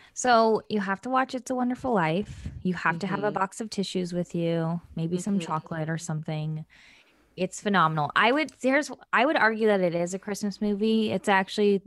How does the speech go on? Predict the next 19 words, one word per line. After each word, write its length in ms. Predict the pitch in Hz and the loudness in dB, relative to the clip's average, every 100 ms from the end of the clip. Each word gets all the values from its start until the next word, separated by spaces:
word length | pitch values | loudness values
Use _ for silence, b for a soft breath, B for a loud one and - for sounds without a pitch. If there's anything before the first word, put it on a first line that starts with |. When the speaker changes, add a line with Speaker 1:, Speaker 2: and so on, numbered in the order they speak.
| - | -8
Speaker 1:
this 160 | 185 180 | -8 -6
is 40 | |
my 320 | 190 170 170 175 - | -2 -2 -4 -8 -10
lit 280 | - 170 165 | -4 -2 -2
nerd 320 | 160 156 160 | -2 -4 -4
coming 280 | - 160 147 | -6 -4 -4
out 140 | 147 | -4
again. 260 | 147 147 151 B B B - | -4 -6 -8 B B B -6
It's 140 | 202 | 0
actually 340 | 196 190 208 196 | 2 2 0 -2
based 440 | 175 170 165 - - | 2 0 0 -2 -6
on 320 | 151 147 139 | -4 -4 -4
a 140 | 147 | -6
short 400 | 143 - 143 - | -8 -4 -4 -4
story 640 | - - - 190 160 - - - _ | -12 -16 -4 -2 -2 -4 -10 -18 _
called 240 | - 175 165 | -6 -4 -2
The 60 | |
Greatest 480 | 156 160 151 143 - | -4 -4 -4 -6 -4
Gift. 460 | - - - - | -4 -4 -8 -20